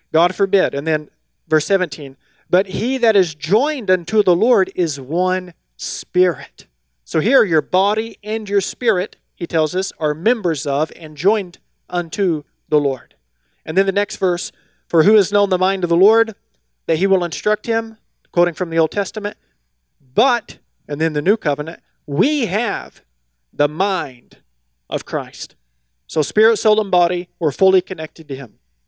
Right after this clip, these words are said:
That's a pretty good deal. All right, uh, bottom of the page there, Galatians three. Check this out. He says,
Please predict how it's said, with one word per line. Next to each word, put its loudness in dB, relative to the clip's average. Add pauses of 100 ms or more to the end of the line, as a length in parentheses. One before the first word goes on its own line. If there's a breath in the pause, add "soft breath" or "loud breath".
(520)
That's -8
a -18
pretty 0
good 2
deal. -4 (1300)
All 0
right, 0
uh, 2
bottom 2
of 4
the 0
page 0
there, 0
Galatians -2
three. -4 (240)
Check -4
this -2
out. -8 (1800 soft breath)
He -6
says, 0